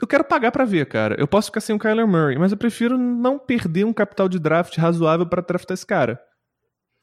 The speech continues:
Eu prefiro esperar. No Dynasty, inclusive. No Dynasty, eu prefiro ter o Dwayne Haskins, por exemplo.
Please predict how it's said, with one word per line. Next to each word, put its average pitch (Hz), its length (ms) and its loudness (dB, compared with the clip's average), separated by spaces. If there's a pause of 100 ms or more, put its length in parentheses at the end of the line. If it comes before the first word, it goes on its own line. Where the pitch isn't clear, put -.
(920)
Eu 131 80 -12
prefiro 135 300 -4
esperar. 143 480 0
No 170 100 2
Dynasty, 226 480 0
inclusive. 110 520 -4
No 135 100 -2
Dynasty, 147 360 -2
eu 202 40 -10
prefiro 196 260 0
ter 196 120 -4
o 196 60 0
Dwayne 202 280 -4
Haskins, 165 500 -6 (300)
por 110 120 -2
exemplo. 98 280 -10